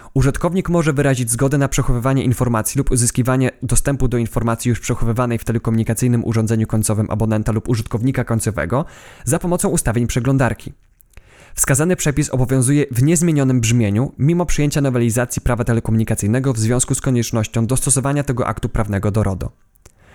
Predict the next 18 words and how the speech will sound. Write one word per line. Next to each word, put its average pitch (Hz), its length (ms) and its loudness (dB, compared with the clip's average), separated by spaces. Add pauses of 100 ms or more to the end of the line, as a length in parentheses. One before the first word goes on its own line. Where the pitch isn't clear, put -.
(500)
Jednocześnie 135 520 2
od 135 100 2
dnia 143 220 2
czwartego 156 440 -2
maja 123 200 2
dwa 110 180 -2
tysiące - 280 -2
dziewiętnastego 117 580 -2
roku 104 260 0
zmienione 131 380 2
zostało 139 320 0
brzmienie 127 380 2
artykułu 131 440 -2
sto - 180 -2
siedemdziesiątego 123 600 0
czwartego 117 500 -2 (500)
prawa 131 280 2
telekomunikacyjnego. 107 880 -2